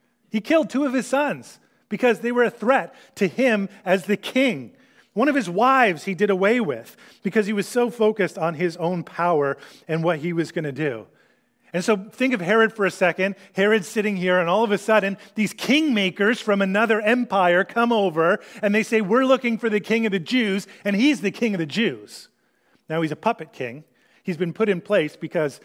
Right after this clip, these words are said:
the Romans think that they can, uh, they, they can pull the strings and they can get him to do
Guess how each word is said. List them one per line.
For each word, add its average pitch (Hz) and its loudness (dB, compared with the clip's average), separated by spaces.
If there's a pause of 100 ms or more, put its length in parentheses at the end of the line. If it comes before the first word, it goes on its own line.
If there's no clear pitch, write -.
(100)
the 160 -6
Romans 175 -2
think 180 -6
that 147 -6
they 160 -2
can, 151 -6 (240)
uh, 143 -2
they, 160 -4
they 151 -4 (220)
can 151 -8
pull 170 -4
the 139 -6
strings 160 -4
and 143 -6
they 143 -6
can 143 -14
get 156 -2
him 151 -6
to 131 -16
do 156 -2